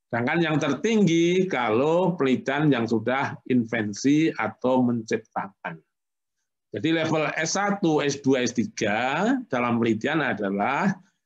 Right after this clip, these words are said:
S satu levelnya application, S dua innovation, dan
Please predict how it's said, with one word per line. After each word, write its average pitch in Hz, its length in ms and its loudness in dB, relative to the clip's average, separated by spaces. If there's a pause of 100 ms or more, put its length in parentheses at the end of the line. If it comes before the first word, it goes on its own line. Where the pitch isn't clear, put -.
(460)
S 156 160 -4
satu 185 480 2
levelnya 139 640 0
application, 127 1040 2 (160)
S 123 240 -4
dua 120 440 2
innovation, 120 1000 2
dan 113 240 -2